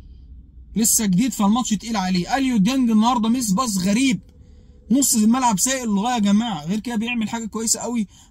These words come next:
مدرب صن داونز، الاختراق من العمق. عارف ان عندنا ياسر بيه ابراهيم ومحمد عبد المنعم شايل الليله لوحده، بيتحرك عرض في كل،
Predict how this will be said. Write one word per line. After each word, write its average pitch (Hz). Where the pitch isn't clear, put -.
مدرب 202
صن 190
داونز، 220
الاختراق 190
من 202
العمق. 170
عارف 214
ان 208
عندنا 202
ياسر 214
بيه 220
ابراهيم 220
ومحمد 247
عبد 190
المنعم 240
شايل 254
الليله 233
لوحده، 226
بيتحرك 226
عرض 226
في 190
كل، 339